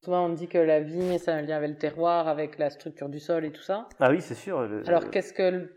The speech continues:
Speaker 1: ta terre, elle apporte à ton vin ?
Speaker 2: Elle, elle lui apporte un peu de, un peu de minéralité, un peu de finesse, un peu d'élégance.
Speaker 1: Et pour quelqu'un qui connaît rien en vin, ça veut dire au niveau du goût, ça va
Speaker 2: Ça veut dire un peu, un peu plus d'arôme, euh...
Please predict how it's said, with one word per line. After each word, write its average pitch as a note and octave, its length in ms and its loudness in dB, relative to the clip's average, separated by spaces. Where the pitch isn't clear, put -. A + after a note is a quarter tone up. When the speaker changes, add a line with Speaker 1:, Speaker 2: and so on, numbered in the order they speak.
Speaker 1:
ta G3 120 6
terre, G3+ 220 2
elle F#3 80 4
apporte E3 320 0
à D#3+ 60 0
ton D#3+ 180 -6
vin ? D3+ 220 -6
Speaker 2:
Elle, A#2 360 0
elle A2 200 0
lui G#2+ 120 0
apporte A2+ 460 -2
un A2+ 80 -4
peu A2+ 240 -6
de, G#2 680 -6
un G2 100 -6
peu G#2+ 180 -12
de G#2 60 -12
minéralité, G#2 600 -6
un C#3 120 -4
peu - 140 -18
de - 60 -20
finesse, C#3+ 580 -10
un A2 60 -18
peu G#2 160 -18
d'élégance. A#2+ 440 -8
Speaker 1:
Et D#3+ 60 -10
pour D3 140 -16
quelqu'un E3 240 -2
qui D#3+ 160 -10
connaît D#3 220 -4
rien E3 260 -4
en D#3+ 80 -4
vin, E3+ 180 -2
ça F3+ 120 -2
veut D3+ 100 -4
dire D#3 100 -2
au D#3 60 -2
niveau D#3 200 -4
du D3 140 -12
goût, F3+ 280 -10
ça - 180 -8
va C#3+ 340 -6
Speaker 2:
Ça C#3 240 -4
veut A2 200 -2
dire C3+ 220 6
un A#2+ 200 6
peu, A2+ 180 -10
un A2+ 120 -2
peu B2 140 -6
plus A#2 280 -10
d'arôme, B2 420 4
euh... G#2 920 -10